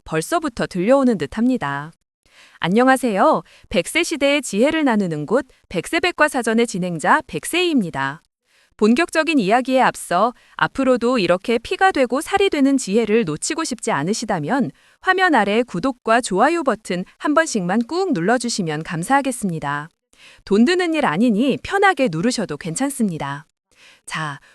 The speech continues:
오늘 백세백과사전에서는 오는 구월 이십이일부터 신청을 시작하는 이 차 민생지원금, 일명 민생회복 소비 쿠폰에 대해 속 시원하게 알려드리려고 합니다. 그런데 어르신,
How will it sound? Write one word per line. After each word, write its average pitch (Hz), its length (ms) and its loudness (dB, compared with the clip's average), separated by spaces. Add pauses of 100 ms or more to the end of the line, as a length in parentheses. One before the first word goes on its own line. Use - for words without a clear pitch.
오늘 220 300 6
백세백과사전에서는 240 1400 0 (220)
오는 240 360 4
구월 269 340 4
이십이일부터 226 880 -2
신청을 330 440 -2
시작하는 233 640 -2 (140)
이 190 200 -2
차 320 180 2
민생지원금, 226 880 0 (340)
일명 196 440 2 (200)
민생회복 294 640 0
소비 381 240 0
쿠폰에 254 460 0
대해 185 320 -4
속 - 260 -8
시원하게 370 540 4
알려드리려고 208 720 0
합니다. 156 560 -4 (560)
그런데 214 340 4
어르신, 202 580 0